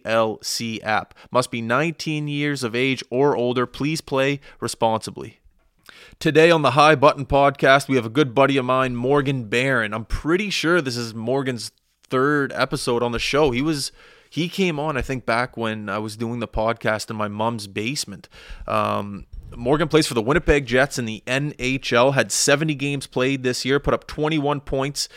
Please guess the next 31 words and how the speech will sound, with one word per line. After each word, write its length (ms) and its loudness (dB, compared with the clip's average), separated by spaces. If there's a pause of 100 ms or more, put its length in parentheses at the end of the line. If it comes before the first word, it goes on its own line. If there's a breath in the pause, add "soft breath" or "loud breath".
(480 loud breath)
and 220 -2
helped 420 0
Winnipeg 460 0
have 120 -2
a 80 -4
very 340 2
successful 880 -2
season, 540 -4
bringing 260 -4
them 200 -4
to 140 -2
the 100 -4
playoffs 520 2
as 140 -8
well. 380 2 (340 loud breath)
Uh, 320 4
Bones 440 2
is 140 -2
there 180 4
as 120 -2
well, 200 4
being 360 -6
the, 260 -2
the 100 -4
head 220 -4
coach 340 -2
of 340 -4
Winnipeg. 600 -2 (340 loud breath)
And 400 -2 (680)
you 120 -2
couldn't 520 2